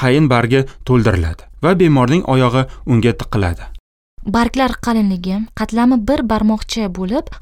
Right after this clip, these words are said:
Speaker 2: hamma tomonni qamrab olishi kerak. Bunda oyoqlar qattiq terlaydi. Agar barglar uch-to'rt soatdan keyin nihoyatda ho'l bo'lib ketsa, uni yangilari bilan almashtirish kerak bo'ladi. Bir necha marta shunday qilingandan keyin oyoq shishi qaytadi.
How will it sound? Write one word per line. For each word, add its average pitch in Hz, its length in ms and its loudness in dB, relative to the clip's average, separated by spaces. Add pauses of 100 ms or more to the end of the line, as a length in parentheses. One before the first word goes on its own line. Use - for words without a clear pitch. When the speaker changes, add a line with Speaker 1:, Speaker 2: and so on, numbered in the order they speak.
Speaker 2:
hamma 370 200 -2
tomonni 254 440 4 (140)
qamrab 214 300 -2
olishi 190 360 -6
kerak. 170 400 -14 (180)
Bunda 220 300 4
oyoqlar 214 440 0 (240)
qattiq - 300 -6
terlaydi. 175 480 -8 (280)
Agar 190 300 -2
barglar 208 360 -2
uch-to'rt 233 520 -2
soatdan 196 380 -4
keyin 208 320 -4
nihoyatda 214 680 -2 (100)
ho'l 190 200 -6
bo'lib 180 240 -8
ketsa, 294 380 -4 (220)
uni 277 280 4
yangilari 202 540 0
bilan 190 240 -4
almashtirish 180 540 -6
kerak 180 380 -10
bo'ladi. 180 300 -14 (240)
Bir 262 160 2
necha 240 280 0
marta 196 300 -2
shunday 220 400 0
qilingandan 180 540 -2
keyin 233 320 -2 (320)
oyoq 226 320 0
shishi - 320 -8
qaytadi. 185 560 -10